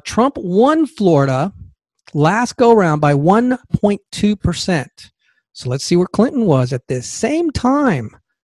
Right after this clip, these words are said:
last year. And I'm gonna do this, r-, a regular, um, story on this because I think you're gonna see this happening throughout. Clinton was up about five, she was up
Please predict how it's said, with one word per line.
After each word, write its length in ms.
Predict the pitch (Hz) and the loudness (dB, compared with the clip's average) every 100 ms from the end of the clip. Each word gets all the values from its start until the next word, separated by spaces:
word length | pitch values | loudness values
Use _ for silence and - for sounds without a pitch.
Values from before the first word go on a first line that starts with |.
| _ 165 | _ 0
last 440 | 156 196 214 - | 0 2 -2 -2
year. 380 | 208 208 - - | 0 0 -2 -4
And 100 | 165 | -4
I'm 140 | 196 294 | -2 0
gonna 240 | 320 220 - _ _ - | 0 -2 -6 _ _ -4
do 180 | 220 | -2
this, 300 | 196 151 147 | 0 0 -2
r-, 140 | - 165 | -8 -4
a 80 | 165 | -2
regular, 540 | 175 185 170 147 139 - - - _ - | 0 0 0 -2 -4 -12 -20 -20 _ -10
um, 520 | 151 135 127 127 - _ - - | -6 -4 -6 -10 -16 _ -14 -12
story 400 | - 185 190 170 | -2 2 4 2
on 180 | 143 143 | 0 0
this 320 | 135 135 - | -2 -2 -6
because 320 | 143 147 143 | -6 -2 -2
I 80 | 156 | -2
think 240 | - 269 | -4 -4
you're 100 | 202 | -2
gonna 180 | 190 151 | -2 -2
see 220 | - 185 | -2 -2
this 180 | 160 139 | 0 0
happening 420 | 151 151 - 135 | 0 -2 -2 -6
throughout. 340 | 135 151 143 - | -2 0 0 -2
Clinton 280 | 269 339 233 | -2 0 0
was 160 | 170 - | 0 0
up 280 | 156 151 - _ - _ | 0 0 -6 _ -20 _
about 300 | - 143 143 - _ _ _ | -4 -2 -4 -8 _ _ _
five, 300 | 156 151 147 | 0 2 0
she 80 | - | 0
was 100 | 220 | 0
up 120 | 180 | -2